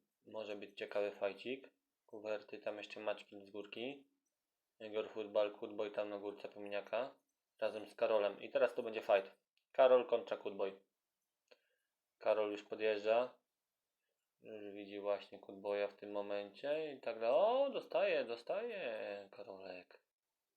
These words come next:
O! Karolek chyba trochę ucieka w tym momencie. O, Trolling wyjaśnia Połaska. Czyli pierwszy kill dla Trollinga.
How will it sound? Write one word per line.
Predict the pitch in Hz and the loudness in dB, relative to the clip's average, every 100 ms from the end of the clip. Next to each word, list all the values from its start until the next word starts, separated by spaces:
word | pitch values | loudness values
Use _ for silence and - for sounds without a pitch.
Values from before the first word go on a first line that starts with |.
| _ _ _ _ _ _ _ | _ _ _ _ _ _ _
O! | 143 156 185 202 - _ _ _ _ _ _ _ _ _ _ _ _ _ - _ _ _ | 4 8 8 6 -8 _ _ _ _ _ _ _ _ _ _ _ _ _ -20 _ _ _
Karolek | - 117 135 127 | -2 2 4 2
chyba | - 123 | 0 0
trochę | 123 123 120 113 - _ _ _ _ _ | 0 0 0 -2 -6 _ _ _ _ _
ucieka | - 147 - 120 139 - _ _ _ | -4 -2 4 4 2 -6 _ _ _
w | _ | _
tym | 113 | -14
momencie. | 110 110 107 104 - 127 156 _ _ - - - | -10 -10 -10 -8 -4 -4 -4 _ _ -20 -2 12
O, | 196 | 12
Trolling | 196 190 185 165 | 12 12 12 12
wyjaśnia | 147 160 - 135 | 12 12 12 6
Połaska. | 139 139 - 131 143 - - _ _ _ _ _ - - | 12 12 12 8 8 6 -4 _ _ _ _ _ -14 -8
Czyli | - 120 | -4 4
pierwszy | 131 120 127 - | 6 6 2 -8
kill | - 127 | -12 -6
dla | 110 117 113 110 | 6 10 10 8
Trollinga. | 110 113 113 110 110 120 160 | 2 -6 -6 0 4 4 2